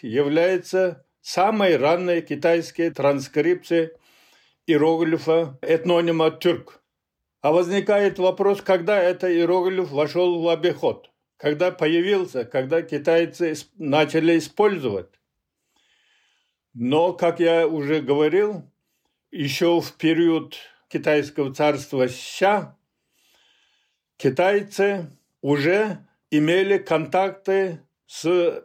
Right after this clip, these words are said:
племенами под названием Ди. Тиек, значит,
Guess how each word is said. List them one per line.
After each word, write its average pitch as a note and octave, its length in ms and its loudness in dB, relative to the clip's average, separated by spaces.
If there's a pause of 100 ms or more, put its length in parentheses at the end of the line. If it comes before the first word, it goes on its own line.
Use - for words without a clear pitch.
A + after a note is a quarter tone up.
(140)
племенами D#3 960 0 (180)
под G3+ 260 -2
названием D#3+ 960 -2 (640)
Ди. D#3 440 0 (1200)
Тиек, F3 600 0 (600)
значит, D3+ 580 -2